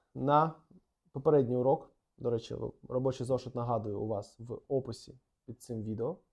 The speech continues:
о, посилання з робочим зошитом. Е, дивлячись на попередній урок, це у нас п'ятий урок, ми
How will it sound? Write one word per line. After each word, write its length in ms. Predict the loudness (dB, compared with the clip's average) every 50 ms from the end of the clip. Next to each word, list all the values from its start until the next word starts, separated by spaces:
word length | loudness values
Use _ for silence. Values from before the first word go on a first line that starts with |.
| _ _ _
о, 240 | -14 -12 -10 -10 -12 -12
посилання 580 | -12 -12 -12 -10 -8 -8 -6 -6 -6 -8 -10 -12 -16 _ _ _ _ _ _ _ _ -8
з 180 | -4 -2 -2
робочим 500 | 0 0 -2 -4 -6 -6 -8 -16 -16 -16 -16 -16
зошитом. 460 | -12 -10 -10 -10 -12 _ _ _ -20 _ _ _ _ _ -20 -20 -20 _ _ _ _ _
Е, 340 | -6 -4 -4 -2 -2 -2 0
дивлячись 380 | 2 2 2 2 2 0 0 -2
на 60 | 0
попередній 360 | 2 4 6 6 6 6 4
урок, 320 | 6 6 6 4 2 -4 _ _
це 60 | -2 0
у 40 |
нас 160 | 0 0 -2 -4
п'ятий 360 | -2 -2 -2 0 0 -2 -4
урок, 300 | -2 -2 -4 -6 _ _ _ _ _ _ _ _ _ _ -4
ми 320 | -2 0 2 2 0 0